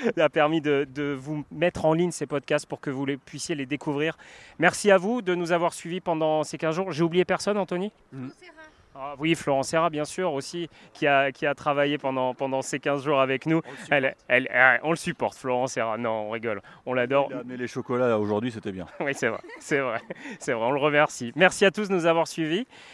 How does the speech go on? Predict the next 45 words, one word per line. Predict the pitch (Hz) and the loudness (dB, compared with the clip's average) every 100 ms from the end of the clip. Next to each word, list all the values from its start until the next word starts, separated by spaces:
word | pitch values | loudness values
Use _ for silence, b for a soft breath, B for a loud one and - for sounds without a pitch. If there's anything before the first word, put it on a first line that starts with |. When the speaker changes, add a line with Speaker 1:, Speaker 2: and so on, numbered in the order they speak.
| B | B
Speaker 1:
et | 139 | -4
puis | - | -2
on | 147 | -4
se | 123 | -2
retrouve | 139 - 143 - | -4 -4 -10 -8
très | - 139 | -2 -2
vite | 170 | -2
pour | - 127 | -6 -6
de | 131 | -4
nouveaux | 127 120 | -6 -8
numéros, | 117 127 226 | -8 -4 -4
parce | 156 | -4
que | - | -8
podcast, | 123 113 - 175 B B B | -10 -8 -6 -6 B B B
le | 131 | -2
podcast | 135 - 147 | -2 -2 -4
court | - 135 | -2 -4
numéro | 127 117 123 | -2 0 0
un, | 175 - | 0 -6
ça | - 123 | -8 -6
continue. | 143 - 127 104 B B | -6 -8 -8 -10 B B
Speaker 3:
Alors, | 127 | -4
Speaker 1:
Vous | 147 | -4
le | |
trou-, | 151 202 175 | -4 -12 -8
Speaker 3:
je, | |
Speaker 1:
ah, | 156 147 | -6 -6
Speaker 3:
je | |
viens | - | -2
Speaker 1:
ah, | 156 156 | 4 6
Speaker 3:
de | |
Speaker 1:
Eric | 143 160 | 6 2
veut | 147 | 4
Speaker 3:
recevoir, | 147 170 | 4 6
non, | 156 | 6
Speaker 1:
encore | 175 | 6
Speaker 3:
mais | |
Speaker 1:
rajouter. | 143 131 135 127 143 | 6 2 -2 -4 -6
Speaker 3:
je | 98 | -2
viens | 127 | -2
de | |
recevoir | 127 - 131 131 | -2 -2 2 4
un | 117 | 4
texto | 131 120 - 139 | 2 -4 -2 -4
de | 117 104 98 95 | -2 -2 -2 -4